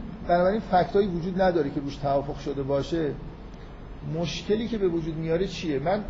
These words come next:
می‌خوام روی این تاکید بکنم که ایده پوپری که فکتا چیزایی هستن که روشون به اصطلاح یه جامعه‌ای روشون توافق می‌کنه، دیگه فراتر از اینه که یه چیزی رو ساینس بدونیم یا ندونیم.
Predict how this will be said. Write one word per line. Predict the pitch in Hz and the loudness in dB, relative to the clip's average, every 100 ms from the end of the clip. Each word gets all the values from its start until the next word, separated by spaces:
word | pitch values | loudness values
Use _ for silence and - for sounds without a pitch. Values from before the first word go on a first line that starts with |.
| - - | -8 -8
می‌خوام | 160 185 202 | -2 0 0
روی | 185 196 | 0 -2
این | 202 202 185 - - | -2 -6 -8 -10 -2
تاکید | 147 143 185 | 0 0 -2
بکنم | 160 143 135 131 135 - - - - | -4 -4 -4 -4 -8 -12 -14 -16 -14
که | - - | -12 -8
ایده | 180 180 214 247 | -4 0 0 -2
پوپری | - 175 - 165 165 139 - - - - - - - - - | -2 0 2 0 0 -4 -8 -12 -14 -14 -14 -14 -14 -10 -6
که | 151 139 | -4 -2
فکتا | 156 147 - 165 | 0 0 2 0
چیزایی | 160 143 156 160 | -2 2 4 6
هستن | 147 143 143 139 | 4 2 -2 -2
که | 147 143 | -4 -4
روشون | 143 147 143 | -4 -6 -4
به | 131 | -2
اصطلاح | 131 139 139 - 147 | -2 -2 -2 -2 -2
یه | 147 | 0
جامعه‌ای | 139 147 143 151 165 | 4 4 4 2 0
روشون | 151 - | 0 -2
توافق | 135 143 139 139 139 | -2 0 0 0 -4
می‌کنه، | 139 139 147 143 170 151 - - - - - - - - - - - - 175 | -4 -4 -2 0 0 -2 -6 -12 -14 -12 -12 -14 -14 -14 -14 -14 -14 -8 -4
دیگه | 196 | -4
فراتر | - 180 170 175 202 214 | 0 4 6 8 6 6
از | 147 | 4
اینه | 143 139 | 0 -2
که | 147 | -2
یه | |
چیزی | 143 143 | -2 -4
رو | 147 | -4
ساینس | - 143 143 135 | -2 -2 -2 -4
بدونیم | 151 139 143 139 | -4 -4 -4 -4
یا | 139 | -2
ندونیم. | 135 131 127 120 | 0 -2 -4 -8